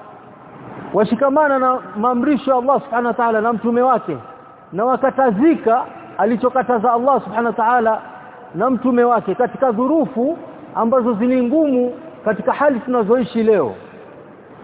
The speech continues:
na malipo yake ni pepo. Hii ndio misingi ya Uislamu inavyotufundisha kwamba umpende mwenzako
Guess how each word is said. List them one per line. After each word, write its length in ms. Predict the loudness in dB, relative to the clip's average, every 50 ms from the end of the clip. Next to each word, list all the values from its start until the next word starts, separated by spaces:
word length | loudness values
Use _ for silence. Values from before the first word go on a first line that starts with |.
| -20 -18 -16 -16 -10 -4
na 180 | -2 0 2 2
malipo 400 | 2 4 2 2 2 2 2 4
yake 320 | 4 2 0 0 0 0 0
ni 120 | 0 -2
pepo. 460 | 0 2 0 0 0 -2 -8 -8 -8 -10 -16 -20 -20 -20 -20 -20 -20 -20 -20 -20 -20 -20 -20 -20 -20 -18 -18 -16 -16 -16 -16 -16 -16 -16 -16 -16 -16 -16 -16 -16 -16 -16 -16 -16 -16 -16 -16 -16 -16 -16 -16 -14 -14 -16 -16 -14 -16 -16 -16 -14 -16 -14 -14 -14 -14 -14 -16 -16 -16 -16 -16 -16 -16 -16 -16 -14 -14 -14 -14 -14 -14 -14 -14 -14 -14 -10 0
Hii 380 | 2 4 6 6 4 4 2 -2 -6 -12 -14 -16 -18 -18 -18 -18 -18 -18 -18 -18 -18 -18 -18 -16 -16 -16 -16 -16 -16 -16 -16 -12 -2 0
ndio 220 | 4 4 6 4
misingi 760 | 4 4 0 0 0 0 0 0 2 0 0 -2 -4 -6 -6 -8 -16 -20 -20 -20 -20 -20 -20 -18 -18 -16 -16 -16 -14 -14 -16 -16 -16 -16 -16 -16 -16 -16 -14 -14 -14 -14 -14 -14 -14 -14 -12 -4 2
ya 140 | 4 4
Uislamu 800 | 6 6 4 2 2 0 0 2 2 4 2 2 0 0 -2 -4 -6 -12 -16 -18 -20 -20 -20 -20 -20 -20 -10 -4
inavyotufundisha 1000 | -2 0 2 2 2 2 0 -2 -2 -6 -4 -2 0 2 2 2 0 0 0 -2
kwamba 280 | -2 0 -2 0 2 2
umpende 560 | 2 2 2 0 2 2 2 2 4 4 4
mwenzako 840 | 4 4 4 2 2 0 0 2 2 2 2 2 0 0 0 0 0